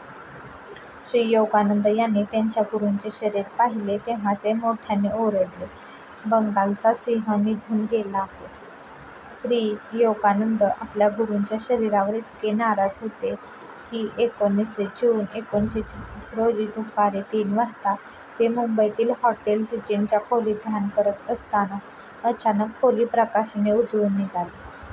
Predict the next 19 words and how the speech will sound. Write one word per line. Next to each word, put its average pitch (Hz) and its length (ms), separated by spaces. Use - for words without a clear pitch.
आणि 214 300
ते 220 100
ध्यानातून 226 600
जागे 214 400
झाले 196 280
आणि 214 300
त्यांना 202 380
श्री 214 380
युक्तेश्वर 214 600
प्रत्यक्ष 226 580
त्यांच्यासमोर 220 800
उभे 220 240
असलेले 208 460
दिसले. 208 380
त्यांच्या 214 400
शिष्याला 208 600
वेदनेने 208 680
वेदनेतून 208 680
पाहून 220 480